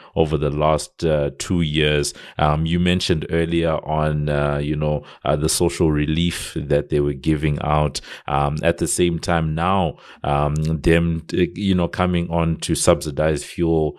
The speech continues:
you know, for, for that two months, uh, and then even more calls now for them to do more. Uh, just as, uh,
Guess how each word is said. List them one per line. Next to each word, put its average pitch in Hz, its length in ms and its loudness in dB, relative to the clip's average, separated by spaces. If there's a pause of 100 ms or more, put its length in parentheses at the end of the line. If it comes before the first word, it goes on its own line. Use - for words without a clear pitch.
(100)
you 76 100 -4
know, 78 140 2
for, 80 180 -2 (220)
for 80 180 -2
that 76 300 0
two 90 140 0
months, 76 500 0 (300)
uh, 71 300 2
and 80 200 0
then 85 400 2
even 92 260 -2
more 92 320 0
calls 80 420 -2
now 78 280 0
for 78 180 -6
them 73 220 0
to 71 100 -6
do 73 220 -4
more. 76 380 -2 (300)
Uh, 71 300 0
just 101 320 -2
as, 90 400 0
uh, 80 240 0